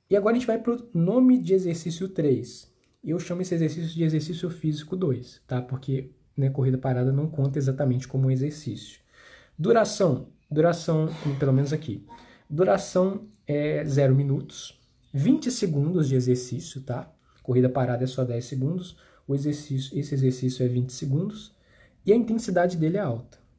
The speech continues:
Normalmente, vai ser o mesmo exercício um e o exercício dois, Vitor? Pode ser. Mas normalmente é interessante você colocar exercícios diferentes.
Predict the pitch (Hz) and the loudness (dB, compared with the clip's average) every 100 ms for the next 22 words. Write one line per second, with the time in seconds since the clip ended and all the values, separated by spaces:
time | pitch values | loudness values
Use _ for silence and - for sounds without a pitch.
0 | _ _ _ _ _ _ _ _ _ - | _ _ _ _ _ _ _ _ _ 0
1 | 240 277 247 254 185 - 180 285 - 214 | 4 6 6 4 2 -2 0 0 0 0
2 | 175 160 139 135 131 139 - 131 151 143 | 0 0 2 0 0 -6 -4 -2 0 2
3 | 131 123 123 - 127 147 160 117 - - | 2 0 -2 -8 -8 -4 -4 -4 -8 -8
4 | 160 180 - - 139 - - _ _ _ | -6 -4 -6 -4 -4 -4 -14 _ _ _
5 | _ 147 143 180 196 170 170 185 185 175 | _ -4 -2 0 2 2 0 -2 -2 -4
6 | 170 170 165 180 - 185 208 208 170 180 | -6 -6 -6 -8 -6 -4 -2 0 0 0
7 | 180 160 - 156 156 196 196 135 131 - | -2 -4 -4 -2 -2 -4 -2 -2 -2 -6